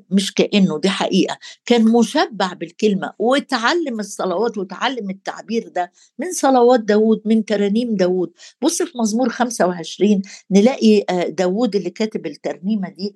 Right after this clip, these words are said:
أكتر من مرة بيقول له: "اذكر، اذكر، اذكر يا رب، افتكر". مش معنى كده إن الرب نساي أبدا، آه، حاشا،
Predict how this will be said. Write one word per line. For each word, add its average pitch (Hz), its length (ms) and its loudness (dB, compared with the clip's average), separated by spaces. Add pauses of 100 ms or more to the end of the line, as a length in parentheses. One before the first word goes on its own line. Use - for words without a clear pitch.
(300)
أكتر 247 420 2
من 185 220 2
مرة 196 280 4
بيقول 220 360 2
له: 214 120 2
"اذكر، 196 380 -6 (120)
اذكر، - 440 -6
اذكر 170 340 -2
يا 180 140 2
رب، 196 140 0
افتكر". 196 420 0 (260)
مش 190 140 0
معنى 220 280 4
كده 214 220 2
إن 180 220 0
الرب 170 600 0
نساي 196 680 -2 (240)
أبدا، 233 340 0 (320)
آه، 143 240 -20
حاشا، 247 520 0